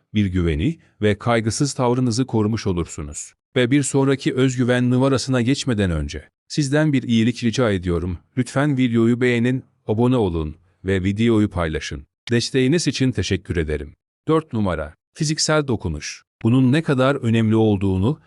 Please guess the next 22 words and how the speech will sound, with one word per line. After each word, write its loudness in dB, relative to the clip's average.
henüz 2
yeterince 0
vurgulayamıyorum. 0
Erkeklerin 0
şaşırtıcı 0
bir 2
şekilde -2
yüzde 0
doksan -2
beşi -2
ürkütücü -2
ya 2
da 0
tuhaf -2
olarak -4
algılanma 0
korkusu -4
nedeniyle -2
asla -2
bu 2
adımı 0
atmıyor. -6